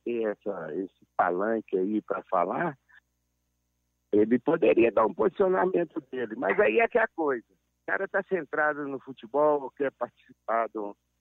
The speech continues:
quer abrir mais, mas é muito importante, não, não precisa ser assim, igual eu, você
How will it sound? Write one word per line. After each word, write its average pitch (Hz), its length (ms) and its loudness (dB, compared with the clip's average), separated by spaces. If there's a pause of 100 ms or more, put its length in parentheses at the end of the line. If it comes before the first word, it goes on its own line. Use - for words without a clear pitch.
(140)
quer 120 140 2
abrir 107 360 -2
mais, 80 320 -8 (320)
mas 127 260 4
é 135 120 4
muito 131 320 0
importante, 143 580 -4 (600)
não, 117 260 2
não 127 240 0
precisa 147 520 0
ser 156 200 4
assim, 107 540 -2
igual 131 200 4
eu, 131 220 4 (420)
você 123 400 -4